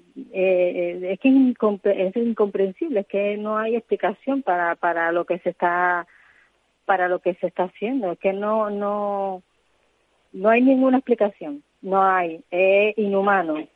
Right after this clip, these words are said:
inhumano, porque si esto le tocara al hijo de, de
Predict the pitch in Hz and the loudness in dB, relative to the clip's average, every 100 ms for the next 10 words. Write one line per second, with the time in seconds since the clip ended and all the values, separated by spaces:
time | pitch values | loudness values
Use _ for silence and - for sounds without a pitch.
0 | - 190 190 196 180 180 170 180 220 - | -10 -4 0 2 2 0 0 0 0 4
1 | 277 285 262 - 208 165 151 _ _ _ | 4 6 2 2 0 0 -8 _ _ _
2 | _ _ _ _ _ - 190 220 269 277 | _ _ _ _ _ -2 2 4 2 4
3 | 311 254 214 170 _ _ _ _ _ _ | 4 6 4 0 _ _ _ _ _ _
4 | _ _ _ _ _ _ _ _ _ _ | _ _ _ _ _ _ _ _ _ _
5 | _ _ _ - 202 226 226 | _ _ _ -10 2 2 2